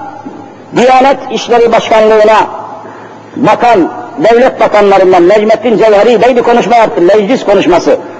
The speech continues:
Hani meclisin konuşmasını gece geç saatlere doğru naklen yayınlıyorlar ya,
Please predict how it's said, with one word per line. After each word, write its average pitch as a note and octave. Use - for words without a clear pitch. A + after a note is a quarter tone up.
Hani -
meclisin A#3
konuşmasını A3+
gece G#3
geç -
saatlere A3+
doğru G#3
naklen A3+
yayınlıyorlar A3+
ya, G#3+